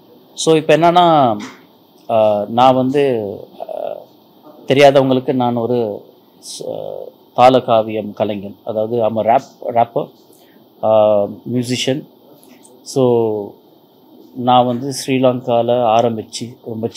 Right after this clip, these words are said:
சின்னதா, அதுக்கப்புறம் ஏதோ ஒரு சின்ன சின்ன முயற்சியில ஒரு அளவுக்கு கொஞ்சம் மேல வந்து, இத்தனை வருஷம் கழிச்சு நான் முத முதன்னு என்னுடைய own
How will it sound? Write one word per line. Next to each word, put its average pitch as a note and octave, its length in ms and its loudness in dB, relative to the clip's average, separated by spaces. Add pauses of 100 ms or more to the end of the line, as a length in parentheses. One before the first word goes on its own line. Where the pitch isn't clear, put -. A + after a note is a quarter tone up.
சின்னதா, A2+ 400 -2 (880)
அதுக்கப்புறம் A#2+ 640 -2 (180)
ஏதோ B2 180 -2
ஒரு C3+ 180 0
சின்ன C3 260 -4
சின்ன B2 280 -6
முயற்சியில A#2+ 460 -4 (880)
ஒரு A#2 180 0
அளவுக்கு A#2+ 400 0
கொஞ்சம் A2+ 260 -6
மேல A2 240 -4
வந்து, G2+ 320 -6 (880)
இத்தனை C#3 380 0
வருஷம் C3+ 320 2
கழிச்சு C3+ 460 -6
நான் A2+ 240 -6
முத A#2 200 -2
முதன்னு B2 680 -6
என்னுடைய D3 540 -2
own C3+ 300 2